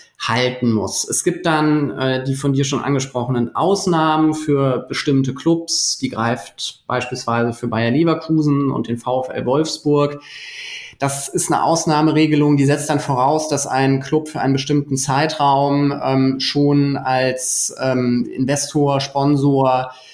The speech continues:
sich nachhaltig, ähm, äh, für den Club eingesetzt haben muss. Dann, ähm, kommt man irgendwann in den Genuss dieser Ausnahmeregelung und kann dann also auch die Mehrheit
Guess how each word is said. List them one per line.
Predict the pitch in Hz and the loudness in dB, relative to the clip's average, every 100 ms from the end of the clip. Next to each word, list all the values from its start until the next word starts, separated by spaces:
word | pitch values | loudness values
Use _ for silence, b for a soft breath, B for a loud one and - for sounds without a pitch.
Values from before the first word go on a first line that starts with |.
| B B | B B
sich | - 139 135 - | 0 0 0 -4
nachhaltig, | 131 139 - 139 135 135 143 131 - - | 0 0 0 2 2 2 0 0 -2 -4
ähm, | 127 131 127 131 | -2 0 0 -2
äh, | - - - - | -6 -8 -8 -8
für | - - 147 | -8 0 2
den | 139 131 131 - - - | 4 2 -2 -6 -10 -14
Club | - 135 | -6 -4
eingesetzt | 135 143 165 147 147 - 143 | 0 2 4 2 0 -2 0
haben | 139 139 | 0 2
muss. | 135 139 - - - B B B B | 4 2 0 -2 -4 B B B B
Dann, | 131 135 139 139 139 | 0 2 4 4 2
ähm, | 131 131 131 131 | 0 2 2 0
kommt | 147 143 | -2 -2
man | 139 131 | 0 4
irgendwann | 160 156 143 135 139 | 4 4 4 4 4
in | 123 135 | 4 4
den | 127 | 2
Genuss | 127 135 139 | 2 2 0
dieser | - 131 117 | -2 0 2
Ausnahmeregelung | - 131 147 123 127 123 123 127 123 120 123 | 0 0 0 0 0 0 0 2 2 2 2
und | 120 113 110 | 0 -2 -4
kann | - | -2
dann | 120 113 | 0 0
also | 113 - | -2 -4
auch | - | -4
die | - | -2
Mehrheit | 120 117 113 113 113 | 0 0 0 -2 -4